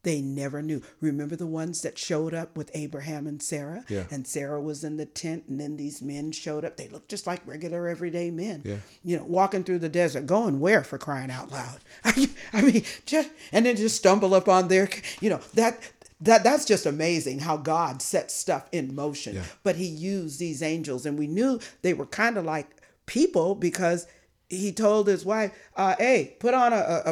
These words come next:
Speaker 1: a pot of stew or something in there. We got company out here," <laughs> Abraham says.
Speaker 2: Yeah.
Speaker 1: "Come on, Sarah, let's get with it. Bake some bread and get some meat and go kill something. And, and we've gotta serve our guests."
Speaker 2: Yeah.
Speaker 1: And to this day, first thing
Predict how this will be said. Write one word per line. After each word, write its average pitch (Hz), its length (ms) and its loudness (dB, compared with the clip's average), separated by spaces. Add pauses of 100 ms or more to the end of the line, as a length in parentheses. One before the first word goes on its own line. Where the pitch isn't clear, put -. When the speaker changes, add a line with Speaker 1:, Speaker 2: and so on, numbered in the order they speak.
(180)
Speaker 1:
a 175 60 -4
pot 240 260 4
of 202 80 4
stew 285 320 2
or 175 140 6
something 202 280 2
in 196 100 0
there. 190 140 0
We 214 120 2
got 262 180 4
company 262 400 4
out 170 220 2
here," 156 200 4
<laughs> 170 120 6
Abraham 151 420 0
says. 143 420 -4
Speaker 2:
Yeah. 135 140 -2
Speaker 1:
"Come 226 140 4
on, 254 160 2
Sarah, 202 280 6
let's 208 200 0
get 233 160 6
with 226 180 4
it. 156 140 0
Bake 196 160 6
some 220 240 0
bread 214 280 4
and 185 120 0
get 220 160 0
some 196 180 0
meat 233 220 2
and 175 120 -2
go 202 160 4
kill 240 320 6
something. 160 460 0 (260)
And, 160 220 2
and 165 320 0
we've 220 140 2
gotta 160 200 2
serve 165 360 2
our 190 160 2
guests." 262 500 -6
Speaker 2:
Yeah. 117 220 -4
Speaker 1:
And 190 180 0 (260)
to 220 140 6
this 233 240 0
day, 214 480 0 (500)
first 247 360 2
thing 233 320 0